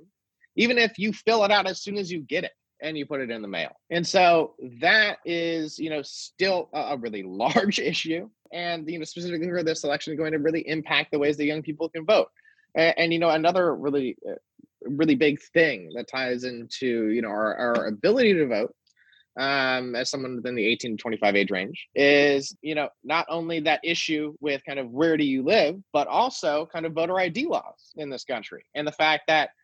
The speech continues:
my college I D, you know, a lot of times does not qualify as a valid form of I D for, you know, uh, verifying my identity. And,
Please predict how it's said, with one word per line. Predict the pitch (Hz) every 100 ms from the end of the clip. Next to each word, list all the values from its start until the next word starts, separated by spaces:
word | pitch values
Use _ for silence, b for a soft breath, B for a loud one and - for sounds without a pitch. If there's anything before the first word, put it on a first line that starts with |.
| _ 131
my | 143 160 175 175 _ _ _
college | 151 160 175 185 170 170 - _ _ _ -
I | 151 175
D, | 151 127 175 _
you | - 147
know, | 143 135 -
a | 147
lot | 143 185
of | 196
times | 160 151 131
does | - 151 156
not | 156 -
qualify | - 160 196 190 123 127
as | 135
a | 120
valid | 131 151 143 _
form | 156 151
of | 156
I | 147 139
D | 135 123 _ _
for, | 151 143 139 135 131 -
you | 135
know, | 131 - _ b b
uh, | 143
verifying | 127 151 160 160 151 147
my | 143 123
identity. | 120 117 92 71 - _ _ _ _ _ _ _
And, | 147 151 151 151 147 143 135